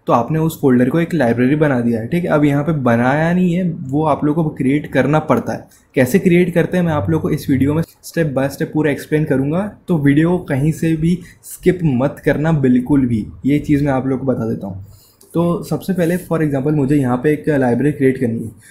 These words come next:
तो आप या तो वीएस Code का यूज़ करके एक library create कर सकते हो, क्योंकि हमारे पास इसमें काफ़ी सारे options available हैं, but आप में से काफ़ी सारे लोगों का शायद वीएस code नहीं होगा, तो इसलिए मैं यहाँ पे इसका यूज़ नहीं कर रहा हूँ वीएस code का। मैं आप लोगों को directly इस folder के अंदर जाने वाला हूँ।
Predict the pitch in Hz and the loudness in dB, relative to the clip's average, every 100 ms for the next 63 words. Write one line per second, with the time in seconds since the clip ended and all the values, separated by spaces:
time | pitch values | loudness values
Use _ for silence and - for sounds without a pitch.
0 | - - 170 165 139 123 123 175 151 131 | -12 0 0 2 0 -2 -2 0 2 2
1 | 147 151 165 151 165 151 165 - 151 165 | 2 2 0 2 2 2 2 0 0 0
2 | 160 151 156 135 135 156 156 151 151 151 | 0 0 0 0 0 0 0 0 0 -4
3 | 156 160 165 175 - _ - 135 147 156 | -4 -2 -4 -6 -14 _ -12 -4 0 0
4 | 143 139 151 147 143 165 131 135 160 143 | 0 0 -2 -2 -2 0 -2 0 0 0
5 | 120 156 - 120 135 147 165 151 156 127 | -2 -6 -6 0 2 2 2 0 -2 -2
6 | 170 - - - - 147 - 160 156 135 | -4 -6 -18 -16 -4 -2 0 -2 0 -2
7 | 139 151 147 151 151 151 143 135 135 160 | -2 0 0 0 -2 -2 0 0 0 -2
8 | 135 127 156 139 143 165 - - - - | 2 2 2 0 -2 -6 -8 -12 -4 0
9 | 165 202 196 185 175 165 - 180 180 - | 2 4 4 4 2 2 0 -2 -2 -6
10 | 143 - 170 156 165 151 156 156 156 143 | -6 0 2 4 4 2 2 2 0 2
11 | 135 139 - 143 165 156 139 151 156 127 | 2 0 0 -2 -2 -2 -2 0 0 2
12 | 117 127 170 165 - 131 139 156 147 147 | 2 0 -2 -4 0 2 4 2 0 0
13 | 139 131 131 131 131 143 185 - | 0 0 0 0 0 -2 -4 -6